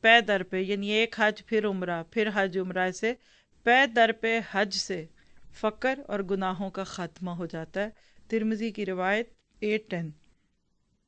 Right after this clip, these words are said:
ये ऐसी है जैसे गंदे कपड़े को बार-बार धोएं, तो फिर आखिर में धब्बे ख़त्म हो जाएंगे ना।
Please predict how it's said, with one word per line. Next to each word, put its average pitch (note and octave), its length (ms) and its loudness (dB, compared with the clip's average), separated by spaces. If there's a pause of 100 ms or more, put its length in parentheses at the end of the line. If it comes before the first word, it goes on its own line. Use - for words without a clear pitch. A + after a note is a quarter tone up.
(200)
ये G#3+ 140 2
ऐसी G#3 280 0
है A#3+ 60 2
जैसे A#3 260 0
गंदे G3+ 280 0
कपड़े A3 300 -2
को A3+ 100 -6
बार-बार A#3+ 440 0
धोएं, G#3+ 300 -2 (520)
तो G#3 60 -4
फिर G#3+ 180 0
आखिर G#3 340 0
में G#3 180 -2
धब्बे F3+ 320 -4
ख़त्म G#3+ 320 -4
हो G#3+ 100 0
जाएंगे F3 340 -4
ना। G#3 140 -8